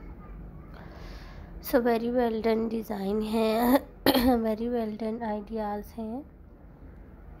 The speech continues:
जो कि हम अपने व्यूअर्स के लिए लेकर आए हैं। उम्मीद करती हूँ आपको भी बहुत पसंद आ रहे होंगे। So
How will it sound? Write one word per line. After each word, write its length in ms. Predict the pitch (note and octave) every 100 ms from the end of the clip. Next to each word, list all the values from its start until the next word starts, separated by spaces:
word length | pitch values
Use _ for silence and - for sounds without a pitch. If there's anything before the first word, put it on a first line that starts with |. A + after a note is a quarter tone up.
| - - - - - - - -
जो 180 | A#3+ B3+
कि 320 | B3+ B3 A#3
हम 260 | A3 A#3+ C4
अपने 340 | A#3+ - A3 A3
व्यूअर्स 420 | A3 A3 A#3+ -
के 180 | A3+ A3
लिए 340 | A3 G#3+ A3
लेकर 380 | A3+ G#3 - A3
आए 220 | G#3 G3+ F#3+
हैं। 160 | G#3+ A3+ C4+
उम्मीद 280 | G#3 G#3+ A3 -
करती 320 | B3 A3 -
हूँ 380 | A3+ A#3 B3 A#3+
आपको 280 | A3 - G#3
भी 160 | A3
बहुत 320 | A3 A3+ C4 -
पसंद 400 | B3 - A#3+ A3+
आ 160 | A3+ A3
रहे 140 | G#3+
होंगे। 440 | G#3+ G#3+ G#3 G#3+ C4 - - - - - - - - - - - -
So 100 | -